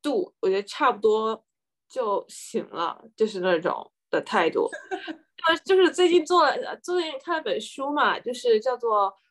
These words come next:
Speaker 1: 《Four Agreements》，就一个比，挺有名的一个这种书。然后它里面的一个 agreement 就说你要答应自己，do your best，但是 don't overdo it，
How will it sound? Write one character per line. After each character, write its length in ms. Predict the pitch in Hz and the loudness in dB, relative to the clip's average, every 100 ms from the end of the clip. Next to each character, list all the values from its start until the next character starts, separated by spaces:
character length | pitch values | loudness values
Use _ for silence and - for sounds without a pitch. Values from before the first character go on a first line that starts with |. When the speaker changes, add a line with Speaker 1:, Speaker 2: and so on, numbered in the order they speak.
| _ _ | _ _
Speaker 1:
《Four 320 | 285 277 240 | 0 2 2
Agreements》， 760 | 220 233 254 269 214 160 - - _ | 0 0 0 -2 -4 -6 -10 -20 _
就 140 | 240 | 2
一 240 | 208 208 - | 2 0 -2
个 260 | 240 214 | 2 2
比， 300 | 190 - 208 | 0 -4 -6
挺 180 | - 214 | -4 -2
有 160 | 233 196 | 0 0
名 180 | 170 170 | 0 0
的 280 | 180 170 | 0 0
一 60 | 170 | 0
个 340 | 175 175 170 | 0 0 -2
这 160 | 175 202 | -6 -6
种 200 | 165 170 | -8 -8
书。 400 | - - 175 175 - - - | -8 -2 -2 -2 -8 -18 -2
然 160 | 214 220 | 2 4
后 80 | |
它 80 | 269 | 4
里 120 | 247 | 4
面 180 | 185 202 | 2 0
的 120 | 208 | 0
一 100 | 196 | 0
个 280 | 185 226 180 | 0 -2 -2
agreement 460 | 196 208 214 190 165 | -2 -2 -2 -6 -8
就 80 | 185 | -6
说 160 | 202 | -4
你 100 | 190 | -2
要 140 | 180 190 | -2 -2
答 200 | 190 196 | -2 -2
应 140 | 196 | -2
自 160 | 190 196 | -2 -4
己， 200 | - - _ _ _ _ 202 | -4 -18 _ _ _ _ -6
do 160 | 208 240 | -2 2
your 160 | 226 | 2
best， 440 | 214 214 139 - - - _ - _ | 2 2 0 -2 -10 -20 _ -20 _
但 180 | - 254 | -2 0
是 320 | 233 202 - _ - | 4 2 2 _ 0
don't 240 | 233 240 - | 2 2 2
overdo 520 | 240 247 220 208 165 | 2 4 2 2 -6
it， 140 | - | -8